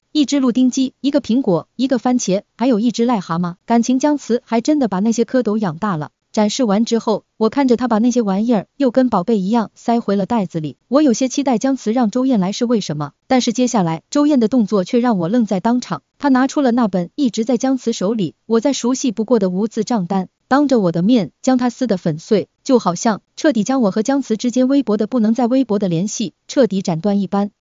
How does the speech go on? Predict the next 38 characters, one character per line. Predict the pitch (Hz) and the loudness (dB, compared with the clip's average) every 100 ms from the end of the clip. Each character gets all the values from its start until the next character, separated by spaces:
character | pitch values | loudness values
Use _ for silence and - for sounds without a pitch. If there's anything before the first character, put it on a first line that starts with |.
| - | -2
然 | 214 226 | -2 0
后 | 240 190 - | -2 -2 -4
他 | 269 | -2
抬 | 240 | -2
起 | 254 254 | -2 0
眼， | 240 170 - | 0 -2 -2
一 | 269 | -2
脸 | 190 175 | 0 0
认 | 254 202 | 0 0
真 | 254 | 0
地 | 233 | 0
对 | 233 | 0
我 | 196 165 | -2 -2
说： | - 220 208 _ _ | -2 -4 -4 _ _
慈 | - 269 | -4 0
哥 | 285 | 2
的 | 254 | 2
原 | 190 180 | 2 0
话： | 220 226 170 _ | 2 0 0 _
零 | 226 285 | 0 4
零 | 269 | 4
幺 | 269 277 269 | 4 2 -2
号 | - 262 | -2 -2
债 | 214 247 | 0 0
务 | 226 | 0
人 | 190 | 2
慕 | 226 262 | 2 0
言， | 180 165 180 _ | 0 -2 -4 _
你 | 220 | 0
的 | 220 | 2
账 | 220 285 240 | 2 2 2
务 | 214 | 0
已 | |
经 | 170 226 | 0 -2
全 | - 196 | -2 -2
部 | 226 | -2
还 | 190 175 196 | -4 -4 -2
清， | - 233 | -2 -4